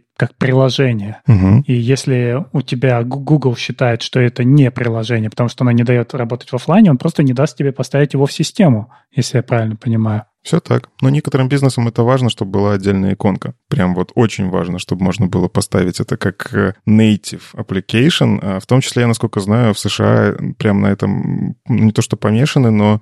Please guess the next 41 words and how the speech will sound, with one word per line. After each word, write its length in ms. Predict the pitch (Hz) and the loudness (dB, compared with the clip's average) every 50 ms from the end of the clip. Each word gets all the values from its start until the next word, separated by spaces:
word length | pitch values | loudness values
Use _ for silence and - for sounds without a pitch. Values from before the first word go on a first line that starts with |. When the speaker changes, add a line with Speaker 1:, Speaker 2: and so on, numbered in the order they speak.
| _ _ | _ _
Speaker 2:
какие-то 380 | - 123 113 - 151 151 - - | -2 -2 0 2 2 2 4 4
есть 280 | 113 117 117 113 - - | 4 4 2 0 -2 -6
исследования, 600 | - - 127 160 196 180 139 120 104 98 90 95 - | -4 0 2 2 4 4 2 2 2 0 0 -2 -6
что 200 | - - - - | -8 -8 -6 -4
отдельная 540 | - 104 104 101 113 117 113 104 101 95 98 | -2 -4 0 2 2 2 2 2 0 0 -2
иконка 360 | 98 - 131 143 151 - 110 | -2 0 0 0 2 2 0
на 100 | 101 101 | 0 0
бизнес 320 | 90 98 113 110 110 98 | 0 0 0 0 -2 -2
прям 200 | - - 95 95 | 0 0 0 0
очень 180 | 98 95 - - | 0 0 -2 -2
сильно 240 | - 98 95 98 95 | 0 0 2 2 0
влияет. 480 | 98 101 101 98 95 87 85 - - _ _ _ _ | 0 2 2 2 2 0 -2 -4 -8 _ _ _ _
И 540 | - 139 117 98 95 92 90 90 90 90 90 92 | -6 -2 0 0 2 2 2 0 0 0 -2 -2
многие 400 | 95 98 104 113 120 110 107 104 | 0 2 2 2 2 4 2 2
верят 340 | 98 98 110 107 104 98 - | 2 2 2 2 2 2 0
там, 260 | - 95 87 87 87 | -2 -4 -4 -2 -4
условно, 400 | 87 - - - 95 87 87 90 | -6 -8 -6 -4 -4 -2 -2 -2
отдельным 400 | 87 98 98 104 107 98 98 95 | 0 0 2 2 2 4 2 2
приложениям 540 | 95 - 98 98 98 101 120 139 139 113 101 | 0 0 -2 0 0 2 2 2 2 2 0
больше, 320 | 87 95 101 107 107 - - | 0 0 0 0 0 -2 -8
чем 160 | - - 95 | -12 -12 -8
какому-то 460 | - 104 - - 98 92 92 - 117 | -8 -6 -2 -2 -2 -2 -2 -6 -6
сайту 280 | - 113 92 90 - 95 | -2 -2 -2 -2 -2 -2
в 60 | 95 | -2
интернете. 480 | 98 - 123 131 131 135 104 - - | -2 0 0 2 2 2 0 -2 -4
Хотя 460 | - - 107 - - 98 95 90 90 104 - | -10 -12 -12 -6 -4 -2 -2 -2 -2 -4 -6
по 80 | - 101 | -6 -4
факту 720 | - - 135 156 - - 113 104 101 95 92 92 95 98 | 0 0 0 0 2 2 4 4 4 4 2 0 0 -2
в 100 | 107 104 | -4 -4
две 80 | 101 104 | -6 -4
тысячи 300 | - 110 98 - - 107 | -2 -2 -2 0 -2 -4
двадцать 260 | 98 - - - - | -6 -6 -10 -12 -4
первом 300 | _ 120 127 127 120 107 | _ 2 2 4 2 2
это 160 | 101 - 107 | 2 2 2
может 180 | 101 101 98 95 | 2 2 0 0
быть 160 | 101 101 - | -4 -4 -4
абсолютно 580 | - 113 - - - 131 127 113 92 - 98 90 | -4 -4 -4 0 0 2 2 2 0 -2 -4 -6
одно 220 | 87 87 87 87 | -4 -4 -4 -4
и 60 | 85 | -4
то 180 | - - - 85 | -4 -4 -6 -6
же. 140 | 80 - | -6 -8